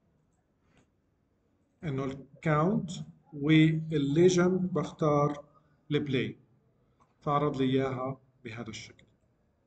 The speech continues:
حكيت أنا ممكن أستكشف القيم تبعت كل attribute باستخدام البار plot هذا.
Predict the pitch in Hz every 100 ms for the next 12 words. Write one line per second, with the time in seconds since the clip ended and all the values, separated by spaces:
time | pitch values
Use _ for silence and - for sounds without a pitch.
0 | _ _ _ _ _ - - - - _
1 | - 160 233 220 220 247 214 185 170 -
2 | 220 - 156 151 143 - 165 127 131 151
3 | 131 135 - 190 180 156 143 147 147 147
4 | 139 - - - _ _ _ 156 170 -
5 | 170 160 175 175 180 175 156 160 156 156
6 | 160 139 113 - - _ _ _ _ 156
7 | 127 -